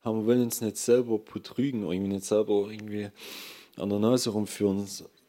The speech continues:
und uns was vormachen, sondern ich bitte dich, dass das, was wir leben, wirklich echt ist, Herr, dass es ein Zeugnis ist, Herr, von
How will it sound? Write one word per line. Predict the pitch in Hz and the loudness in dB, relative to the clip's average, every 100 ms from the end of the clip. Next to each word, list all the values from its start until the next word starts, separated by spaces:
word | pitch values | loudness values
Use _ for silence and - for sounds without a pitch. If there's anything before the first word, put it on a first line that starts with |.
| _ _ _ _ - | _ _ _ _ -4
und | 113 | -2
uns | 104 104 | -2 -4
was | - | -2
vormachen, | - 123 113 98 104 | 4 4 4 -2 -8
sondern | - 95 | -10 -10
ich | 90 | -6
bitte | - 113 | -2 -2
dich, | - | -2
dass | 104 101 - | -6 -6 -8
das, | 113 - | -10 -10
was | 110 110 | -10 -8
wir | |
leben, | 104 113 117 113 | -2 0 0 0
wirklich | 104 98 - - | -4 -6 -8 -8
echt | 113 - | -8 -8
ist, | 110 - 113 | -8 -8 -8
Herr, | 92 | -12
dass | 101 101 | -10 -10
es | 104 | -10
ein | - | -2
Zeugnis | 123 123 120 113 - | 4 4 2 -4 -6
ist, | 104 - | -8 -8
Herr, | 110 101 | -8 -10
von | - 104 | -12 -14